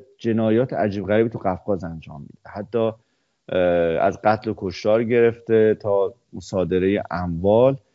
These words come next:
و حتی زنان چچن و، اه، زنان چرکس، اینا، اه، چچن و چرکس در واقع دو قومی هستن که تو قفقاز شمالی زندگی می‌کنن. چچن ها مسلمانن، چرکس هم تعداد زیادشون مسلمانن.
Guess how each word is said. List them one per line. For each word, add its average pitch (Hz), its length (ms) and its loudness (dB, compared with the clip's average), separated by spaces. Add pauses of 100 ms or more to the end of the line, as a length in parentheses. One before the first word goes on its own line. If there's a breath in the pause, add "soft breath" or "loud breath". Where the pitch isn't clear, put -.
(280)
و 95 140 -2
حتی 139 400 -2
زنان 113 1000 2 (140)
چچن 92 480 -4 (760)
و، 90 380 4 (380)
اه، 76 720 0
زنان 101 460 2
چرکس، 87 720 0 (260)
اینا، 113 400 2
اه، 104 200 2 (300)
چچن 127 380 0
و 113 60 4
چرکس 113 600 0
در 110 100 2
واقع 104 120 2
دو 110 160 0
قومی 113 280 2
هستن 113 200 -2
که 107 60 -6
تو 117 120 -6
قفقاز 101 420 0
شمالی 110 460 -6
زندگی 139 340 -10
می‌کنن. 143 480 -8 (580)
چچن 123 380 2
ها 120 140 2
مسلمانن، 110 840 2
چرکس 113 520 -2
هم 127 120 0
تعداد 117 360 0
زیادشون 113 500 -6
مسلمانن. 92 680 -8